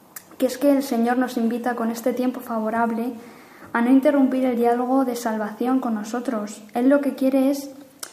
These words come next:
manifestar esa voluntad de seguir en contacto con nosotros,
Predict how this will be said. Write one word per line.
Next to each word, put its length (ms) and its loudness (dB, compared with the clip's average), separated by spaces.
manifestar 520 -2
esa 180 -4
voluntad 600 0
de 220 -4
seguir 560 -2
en 120 -2
contacto 460 -2
con 160 0
nosotros, 640 -8